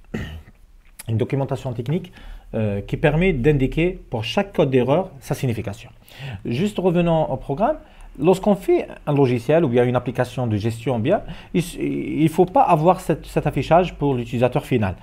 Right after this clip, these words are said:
Il faut que, euh, l'erreur doit être gérée par le programme lui-même. Ici, on n'a pas géré l'erreur, on suppose qu'il n'y a pas d'erreur et on a continué. Mais ça, c'est faux. Il faut qu'on affiche un message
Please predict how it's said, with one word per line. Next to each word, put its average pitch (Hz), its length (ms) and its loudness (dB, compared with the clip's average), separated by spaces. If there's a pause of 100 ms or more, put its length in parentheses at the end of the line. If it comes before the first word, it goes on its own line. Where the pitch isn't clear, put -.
(340)
Il 151 100 4
faut 160 160 -2
que, 151 380 2
euh, 117 240 0
l'erreur 156 400 4
doit 135 160 0
être 143 200 -4
gérée 151 280 0
par 131 160 0
le 113 80 -2
programme 160 340 2
lui-même. 110 280 0 (320)
Ici, 165 300 -2
on 170 100 0
n'a 143 80 4
pas 196 120 6
géré 139 300 4
l'erreur, 113 420 4
on 135 100 -2
suppose 170 320 -2
qu'il 127 140 -2
n'y 120 60 2
a 120 40 2
pas 135 120 6
d'erreur 143 400 2
et 151 40 0
on 143 120 2
a 127 80 0
continué. 107 400 -2
Mais 165 100 -2
ça, 180 140 0
c'est 175 160 -2
faux. 294 240 -2 (260)
Il 147 80 0
faut 170 240 -2
qu'on 147 540 0
affiche 180 240 -2
un 131 60 2
message 123 420 0